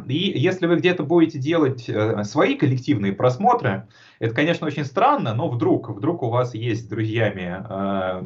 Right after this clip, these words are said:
значит, такая традиция под Новый год собираться и коллективно смотреть политические ролики, то, вероятно, вы сможете точно так же, э, показывать уже вашим друзьям, э,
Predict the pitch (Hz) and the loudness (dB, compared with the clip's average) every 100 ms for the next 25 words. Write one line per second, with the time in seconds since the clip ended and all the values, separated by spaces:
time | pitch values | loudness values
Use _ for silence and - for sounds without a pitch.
0 | - 107 95 95 95 - 104 127 95 90 | -6 -6 -4 -6 -8 -2 2 4 4 2
1 | - 117 123 123 185 202 104 117 120 113 | -6 0 2 4 2 0 0 2 2 2
2 | 117 110 117 110 - 98 113 165 185 - | 2 2 0 0 -2 -2 2 2 2 -2
3 | 92 - - - - 123 165 127 120 - | -6 -8 -20 -20 -8 -2 0 0 -2 0
4 | 160 151 117 107 101 127 - 104 107 110 | 0 0 -2 -4 0 0 0 -2 -2 -2
5 | - - 117 120 95 87 - - - - | -4 -4 0 2 2 0 -6 -12 -14 -20
6 | - - - 220 302 269 180 151 185 226 | -20 -20 -2 4 8 8 6 2 0 0
7 | 247 185 196 202 175 196 202 170 147 185 | -2 -2 -2 -2 -2 -2 0 -2 -2 -2
8 | 185 170 170 135 113 107 92 92 - 110 | -2 0 4 2 2 -2 -2 -2 -2 -2
9 | 107 104 131 180 202 151 110 101 110 127 | 0 0 0 2 2 2 -2 -2 0 2
10 | 131 113 117 101 113 120 151 208 170 101 | 4 2 0 -6 -4 -4 -4 -2 -4 -4
11 | 101 101 98 92 | -2 0 0 -2